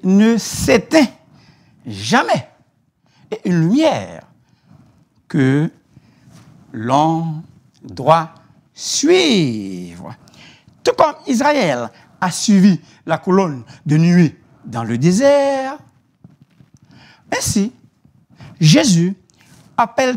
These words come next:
tous les hommes à le suivre. Jean premier, verset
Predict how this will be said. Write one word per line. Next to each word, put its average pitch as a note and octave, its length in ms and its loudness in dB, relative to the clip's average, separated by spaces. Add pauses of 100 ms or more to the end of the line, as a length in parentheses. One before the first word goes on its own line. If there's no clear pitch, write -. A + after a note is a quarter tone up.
(160)
tous C#4+ 140 2
les C#4 240 2
hommes A2+ 400 -2 (320)
à G#3+ 80 2
le A3+ 120 -2
suivre. C4 1080 0 (1040)
Jean D#3 260 -2
premier, A#3 420 -4 (640)
verset F#3 500 -6